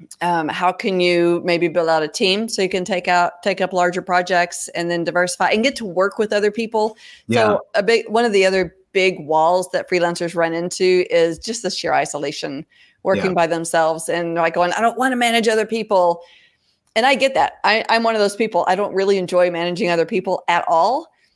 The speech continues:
Speaker 1: but it allows me to do other stuff and, you know, create other, o-, other kinds of projects that really ignite another piece of who I am.
Speaker 2: Yeah.
Speaker 1: And the, the more I play with that, and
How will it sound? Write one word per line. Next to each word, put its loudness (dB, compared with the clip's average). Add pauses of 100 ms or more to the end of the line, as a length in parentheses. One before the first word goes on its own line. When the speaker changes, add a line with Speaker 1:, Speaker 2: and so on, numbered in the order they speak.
(260)
Speaker 1:
but 0
it 2
allows 2
me -4
to 2
do 2 (120)
other 0
stuff -6 (400)
and, 2
you 0
know, 0
create 0
other, 0 (120)
o-, 2
other 2
kinds -2
of -6
projects -2
that 2 (180)
really 2
ignite 0
another 0
piece -6
of -4
who -2
I 2
am. -2 (280)
Speaker 2:
Yeah. -8
Speaker 1:
And 2 (220)
the, 0 (320)
the -2
more 2
I 4
play -2
with 0
that, -2
and -4